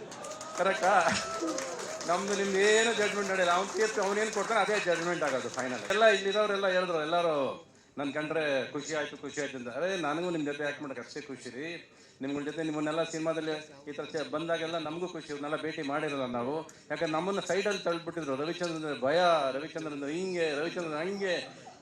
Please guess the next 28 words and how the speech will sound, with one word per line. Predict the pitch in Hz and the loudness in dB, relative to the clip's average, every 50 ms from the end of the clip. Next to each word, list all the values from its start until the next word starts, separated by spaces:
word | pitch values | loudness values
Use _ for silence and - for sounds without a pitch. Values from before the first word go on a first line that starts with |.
| - | -6
ಎಲ್ಲ | 127 156 190 214 214 | -2 0 4 6 6
ಹೇಳಿ | 196 190 208 220 214 | 6 6 4 4 4
ಹೇಳಿ | 214 220 214 214 | 4 2 4 4
ಇವ್ರುಗಳಿಗೆಲ್ಲ | 214 202 202 208 208 208 208 208 220 240 | 4 4 4 4 4 4 2 2 2 2
ಇವ್ರದೇ | 226 185 196 220 240 247 262 262 262 | 2 2 0 -2 4 6 8 10 10
ಒಂದು | 262 254 254 | 8 6 4
ಕಲ್ಪನೆ, | 240 226 220 - 240 240 214 196 - - - - - - 156 151 | 2 0 2 0 2 2 2 2 0 -4 -10 -16 -16 -12 -8 -2
ಇವರೇ | 196 226 247 247 | 2 6 8 8
ಒಂದು | 247 254 240 226 | 8 8 4 2
ಲೋಕದಲ್ಲಿ | 233 226 226 233 233 220 | 0 0 0 0 0 2
ಇದ್ದಾರೆ | 214 214 214 202 | 4 4 4 2
ಎಲ್ಲರೂ. | 202 202 220 220 214 208 165 117 - - - - - - - - - - - | 4 6 8 8 8 8 4 2 0 -6 -14 -20 -20 -20 -20 -20 -20 -16 -4
ನಾನ್ | 139 160 190 220 208 | 2 4 4 4 4
ಸಿನಿಮಾದಲ್ಲಿ | - 185 190 202 214 226 233 233 226 233 226 220 | 2 0 0 2 4 4 4 4 4 2 0 0
ಮೊದಲನೇ | 196 185 185 190 214 226 226 233 233 220 208 | 0 0 0 2 2 2 4 2 2 2 2
ದಿವಸದಿಂದ | 226 214 - 208 214 214 | 0 0 0 0 0 0
ಇವತ್ತವರೆಗೂ | 214 190 185 190 202 220 226 220 220 214 214 214 208 214 208 190 175 - - - - - _ - | 0 2 0 2 4 4 2 4 4 4 4 6 8 8 6 6 4 2 -4 -12 -20 -10 _ 0
ಆ | 165 | 0
ಸಿನಿಮಾ | 165 - 196 196 208 214 220 208 | 0 2 -2 -2 2 2 2 2
ಕ್ಯಾಮೆರಾ | 208 202 196 196 202 202 196 | 2 0 0 0 2 0 0
ಬಂದು | 190 196 190 190 | 0 -2 -4 -4
ಮುಂದೆ | 185 185 190 190 190 190 190 190 - 165 | -6 -6 -6 -4 -4 -4 -4 -4 -4 -4
ನಿಂತ್ರೆ | 175 196 220 226 - 214 196 170 147 - - - - - - - _ | -4 -4 -4 -2 2 4 4 4 4 2 -4 -10 -12 -14 -20 -8 _
ಅದರಷ್ಟು | 131 143 151 190 190 202 196 - - | -2 -2 0 0 0 0 0 -2 -6
ಪ್ರೀತಿಸೋದು | - - 185 185 185 - 180 180 175 180 180 170 | -6 -6 -6 -6 -4 -2 -2 -2 0 -2 -4 -4
ಯಾವುದನ್ನು | 131 123 131 147 160 165 160 170 170 165 | -2 0 4 4 6 4 4 2 -4 -6
ಪ್ರೀತಿಸೋದಿಲ್ಲ | - 143 143 139 - 139 120 123 117 110 | -6 -6 -8 -6 -6 -6 -6 -6 -6 -6
ನಾನು. | 101 98 85 80 - | -8 -10 -12 -16 -18